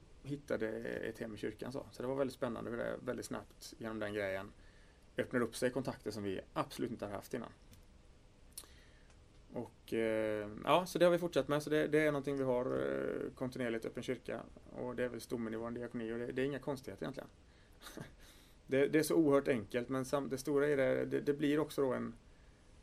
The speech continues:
en mötesplats, liksom. Du har varit engagerad, Lisa, kan berätta mycket. Och liksom, det blir många från församlingen som kommer dit och kan sitta och äta. Och det är liksom det här.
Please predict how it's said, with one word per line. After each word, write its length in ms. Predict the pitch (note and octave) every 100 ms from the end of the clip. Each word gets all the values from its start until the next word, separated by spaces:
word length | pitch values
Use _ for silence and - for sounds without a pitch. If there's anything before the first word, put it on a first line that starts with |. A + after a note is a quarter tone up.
| - - - - -
en 120 | C3
mötesplats, 520 | C#3 - - A#2+ B2+
liksom. 220 | A2+ A2+
Du 100 | A#2+
har 80 | B2
varit 160 | A#2+ B2
engagerad, 360 | A#2 A#2+ A#2
Lisa, 220 | A2+ A2+
kan 140 | A2+ A#2
berätta 240 | A#2+ A#2
mycket. 200 | A#2 A#2
Och 100 | A2+
liksom, 180 | A#2+ C#3
det 80 | E3
blir 120 | F3+
många 240 | F3 D#3+
från 140 | D3 D3
församlingen 460 | D3 D3 C3 C3+
som 120 | C3+ C3+
kommer 200 | C#3 C3+
dit 260 | C3+ C3
och 100 | C3
kan 120 | C3+
sitta 220 | C3 C#3 C3+
och 60 |
äta. 200 | C3 C3
Och 60 | C3
det 120 | D3+
är 80 | D3
liksom 200 | D3+ F3+
det 60 |
här. 160 | E3+ -